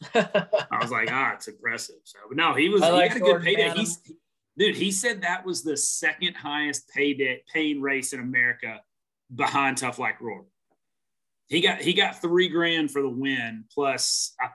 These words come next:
Speaker 2: think, four fifty 'cause he got all three hole shots.
Speaker 1: That's awesome.
Speaker 2: Yeah.
Speaker 1: Maybe I can
Speaker 2: So
Speaker 1: go to the Ozark one hundred and see if I can help him step it up and make it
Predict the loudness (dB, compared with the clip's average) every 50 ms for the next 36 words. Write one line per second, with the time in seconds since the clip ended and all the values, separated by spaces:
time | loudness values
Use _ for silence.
0 | _ -2 -2 -2 -2 -4 _ _ -4 0 0 0 0 0 0 -2 -2 -2 -2 -6
1 | -8 -8 -6 -6 -6 -4 -4 -2 -2 -2 -2 -2 -4 -6 -6 -6 -6 -6 -4 -6
2 | -8 -8 -10 -14 -16 -20 _ _ -20 -20 _ _ _ _ _ _ _ _ _ _
3 | _ _ _ _ _ _ -12 -8 -8 -8 -6 -6 -6 -4 -4 -6 -6 -10 -14 -14
4 | -14 -20 _ _ _ _ _ -12 -6 -4 -2 -2 -2 -4 -8 -12 -12 -10 -6 -2
5 | -2 -2 -2 -2 -2 -2 -2 -2 -4 -4 -2 -2 -2 -4 -4 -4 -4 -4 -4 -6
6 | -6 -6 -6 -4 -4 -4 -6 -6 -10 -8 -6 -6 -6 -4 -6 -8 -6 -4 -4 -4
7 | -4 -6 -10 -16 -10 -2 -2 -2 0 0 0 -2 -2 -2 -6 -8 -8 -8 -6 -6
8 | -10 -12